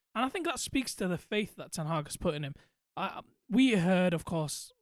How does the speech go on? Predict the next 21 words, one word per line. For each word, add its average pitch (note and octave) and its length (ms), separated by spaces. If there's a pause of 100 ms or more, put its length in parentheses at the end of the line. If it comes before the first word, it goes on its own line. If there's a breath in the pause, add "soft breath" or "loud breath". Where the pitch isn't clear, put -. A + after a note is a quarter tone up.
(400)
at D3 160
the C#3+ 60
start, - 560
before, E3 400
before D3+ 440
Ten D#3 180
Hag C#3+ 140
came F3 220
in, G3 140
that C#3+ 320
he F3 120
already E3+ 360
decided D#3 500
on D3 120
making D3+ 280
Max D3 220
Rashford D#3 260
one D3 100
of D3 40
his C#3+ 120
main C#3+ 260